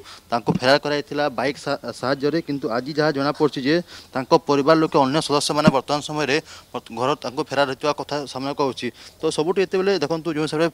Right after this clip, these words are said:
ପୋଲିସ ତାଙ୍କୁ ନୋଟିସ୍ କରିଛି ତିନିଶହ ଛଅରେ ଯେ ତାଙ୍କୁ ଜେରା ହେବା ପାଇଁ, କିନ୍ତୁ ବର୍ତ୍ତମାନ ସମୟରେ ସମୟ ଯାହା ଜାଣୁଥିବେ ଯେ, ଯାହା ଖବର ମଧ୍ୟ ମିଳୁଛି ଯେ ଜେରା ମଧ୍ୟ ହେଇନାହାନ୍ତି କି ପୋଲିସ ପାଖକୁ ମଧ୍ୟ ଯାଇନାହାନ୍ତି। କିନ୍ତୁ ଇଏ ଚିତ୍ର ହିଁ ଆପଣ ବୟାନ କରୁଥିବେ ପରଦିନ ରାତିରେ ସମୟ। ଏବେ ତାଙ୍କ ପରିବାର ଲୋକେ ବର୍ତ୍ତମାନ ସମୟରେ ନାହାନ୍ତି,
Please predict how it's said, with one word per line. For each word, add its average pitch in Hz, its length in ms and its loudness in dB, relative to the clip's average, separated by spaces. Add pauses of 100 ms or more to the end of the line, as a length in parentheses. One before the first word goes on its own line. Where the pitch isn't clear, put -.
ପୋଲିସ 147 300 2
ତାଙ୍କୁ 151 220 0
ନୋଟିସ୍ 143 360 -4
କରିଛି 143 320 -6
ତିନିଶହ 135 280 -4
ଛଅରେ 156 360 2 (360)
ଯେ 139 200 4
ତାଙ୍କୁ 135 340 4
ଜେରା 135 280 4
ହେବା 151 140 8
ପାଇଁ, 131 160 -2 (100)
କିନ୍ତୁ 139 240 -6
ବର୍ତ୍ତମାନ 135 300 0
ସମୟରେ 151 260 -2
ସମୟ 131 260 -4 (120)
ଯାହା 139 140 0
ଜାଣୁଥିବେ 135 400 -4
ଯେ, 127 180 -2
ଯାହା 131 220 0
ଖବର 139 180 2
ମଧ୍ୟ 151 180 -4
ମିଳୁଛି 147 280 -6
ଯେ 160 180 -2
ଜେରା 127 280 -2
ମଧ୍ୟ 139 220 -6
ହେଇନାହାନ୍ତି 139 440 -6 (360)
କି 147 100 -6
ପୋଲିସ 139 360 -6
ପାଖକୁ 147 280 -6
ମଧ୍ୟ 143 200 -6
ଯାଇନାହାନ୍ତି। 135 480 -6
କିନ୍ତୁ 143 180 -10 (420)
ଇଏ 165 100 -2
ଚିତ୍ର - 340 -8
ହିଁ 170 100 0
ଆପଣ 165 200 -4
ବୟାନ 143 280 -2
କରୁଥିବେ 147 300 -6 (320)
ପରଦିନ 127 280 -4
ରାତିରେ 143 340 -4
ସମୟ। 147 300 -6 (280)
ଏବେ 135 400 0
ତାଙ୍କ 131 260 -4 (140)
ପରିବାର 139 320 0
ଲୋକେ 151 240 -4
ବର୍ତ୍ତମାନ 135 320 -4
ସମୟରେ 143 240 -8
ନାହାନ୍ତି, 139 360 -4